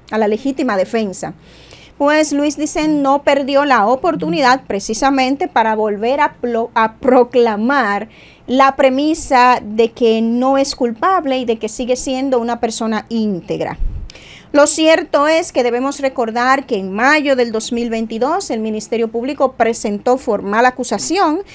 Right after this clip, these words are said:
contra once imputados en el fraude, como se ha llamado, del caso trece de la Lotería Nacional. Además de Luis Dicen, que es el principal imputado por ser el director de la lotería y que según las pruebas, ah, recogidas por el Ministerio Público,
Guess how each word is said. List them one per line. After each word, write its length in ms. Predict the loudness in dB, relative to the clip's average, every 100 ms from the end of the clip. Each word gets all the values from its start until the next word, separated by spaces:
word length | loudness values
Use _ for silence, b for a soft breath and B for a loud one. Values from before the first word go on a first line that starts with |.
| B B
contra 520 | 2 2 2 2 4
once 260 | 2 0 -2
imputados 720 | -2 -2 -2 2 4 2 0
en 140 | -2 -6
el 80 |
fraude, 580 | -4 0 2 2 0 -4 B B B
como 240 | -6 -6 -4
se 100 | -2
ha 60 |
llamado, 680 | 2 2 2 2 2 2 2
del 200 | 0 -2
caso 440 | 0 0 0 -4 0
trece 520 | 4 4 2 -8 -8 -8 -8
de 160 | -4 0
la 80 |
Lotería 420 | 0 0 -2 0 0
Nacional. 640 | 0 -4 -4 -4 -8 -12 B B B B B 0
Además 580 | 2 2 2 2 2 2
de 100 | 2
Luis 240 | 2 0
Dicen, 400 | -2 0 0 2
que 80 | 2
es 140 | 2
el 80 | 0
principal 480 | 0 -2 0 0 2
imputado 500 | 2 2 2 2 2
por 180 | -2 -4
ser 220 | -2 0
el 100 | 0
director 380 | 0 2 2 2
de 100 | 2
la 100 | 2
lotería 500 | 0 -2 0 2 2
y 60 |
que 120 | 0
según 320 | -2 -2 0 0
las 180 | 0
pruebas, 640 | 0 0 2 2 0 -2 -14 -12
ah, 240 | -6 -4 -4
recogidas 680 | -6 -6 -6 -4 0 -2 -2
por 160 | -4
el 80 | -4
Ministerio 440 | -4 -6 -2 -2
Público, 480 | -2 -2 -4 -4 -6